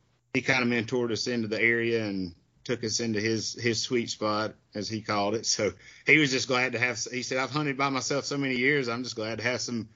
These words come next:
some guys at camp with." So, and then, so the following year, um, he actually, he got a good buck. So I got to help pack that buck off the mountain,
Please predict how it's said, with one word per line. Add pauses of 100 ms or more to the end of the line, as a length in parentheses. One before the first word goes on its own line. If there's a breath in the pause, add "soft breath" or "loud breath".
(160 soft breath)
some
guys
at
camp
with."
So, (500)
and
then,
so
the
following
year, (160)
um,
he
actually,
he
got
a
good
buck.
So
I
got
to
help
pack
that
buck
off
the
mountain,